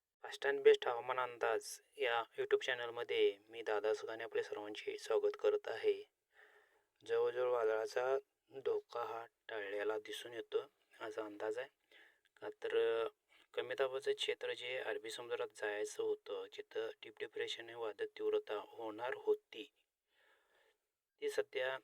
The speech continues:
दिसत नाही आहे. का पूर्वेस परत ते सरकताना दिसत आहे, म्हणजे महाराष्ट्रातच कमी दाब परत निर्माण नव्याने तयार झालेला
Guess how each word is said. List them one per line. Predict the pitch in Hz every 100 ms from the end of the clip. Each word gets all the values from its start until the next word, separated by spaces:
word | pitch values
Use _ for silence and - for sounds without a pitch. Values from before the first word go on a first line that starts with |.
| _
दिसत | 131 120 - 110
नाही | 107 107 107
आहे. | 120 - _
का | - 113 _ _ _ -
पूर्वेस | 120 120 - - - -
परत | - - -
ते | 415
सरकताना | - 123 - 120
दिसत | 117 110 104 110
आहे, | 113
म्हणजे | 120 123
महाराष्ट्रातच | 113 104 110 107 120 113 123 -
कमी | - 113
दाब | 107 110 _
परत | - - _
निर्माण | 110 120 107 110
नव्याने | 110 107 104 104 107
तयार | 101 101 104
झालेला | 104 - 98 123